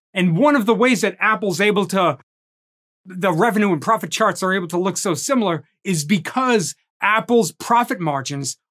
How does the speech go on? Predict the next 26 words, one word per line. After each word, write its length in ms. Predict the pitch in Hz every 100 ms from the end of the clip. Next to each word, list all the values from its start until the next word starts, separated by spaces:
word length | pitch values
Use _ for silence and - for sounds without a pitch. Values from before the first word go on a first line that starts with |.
| -
are 240 | 185 180
consistently 1080 | 175 - 190 175 - 302 - 277 220 196 196
in 280 | 208 196 180
the 80 | 170
twenty 800 | - 214 202 202 196 196 180 -
plus 320 | - 214 180 -
percent 500 | - 160 185 165 135
range. 340 | 110 98 - _ _ _
You're 220 | 180 190
talking 280 | 180 208 180
low 280 | 165 175 214
to 140 | -
mid 280 | 185 185 165
twenties, 640 | - 202 185 139 110 - - _ _
which 220 | 226 -
is 120 | 185
quite 440 | - 254 269 185 -
good 320 | 190 175 160 _
compared 360 | - 180 202 170
to 60 |
most 260 | 175 170 -
companies. 560 | 214 - 113 98 - - _ _ _
Just 340 | - 269 233 -
as 220 | 214 175
an 100 | 185
example, 560 | 160 165 233 170 131